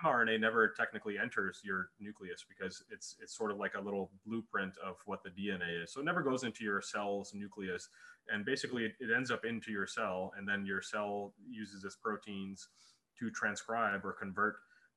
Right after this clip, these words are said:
the M R N A message into protein, which is the spike protein. And the spike protein is what's immunogenic, meaning that your immune cells recognize it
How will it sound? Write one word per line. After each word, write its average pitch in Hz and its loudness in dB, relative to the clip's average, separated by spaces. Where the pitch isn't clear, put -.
the 101 0
M 123 2
R 107 6
N 104 2
A 98 2
message 98 -2
into 95 -4
protein, 92 -2
which 92 -10
is 92 -8
the 90 -6
spike - -4
protein. 87 -8
And 101 -2
the 92 -6
spike 107 0
protein 101 -2
is 95 -6
what's 95 -4
immunogenic, 95 -2
meaning 95 -4
that 90 -4
your 92 -2
immune 98 -4
cells 95 -4
recognize 98 0
it 95 0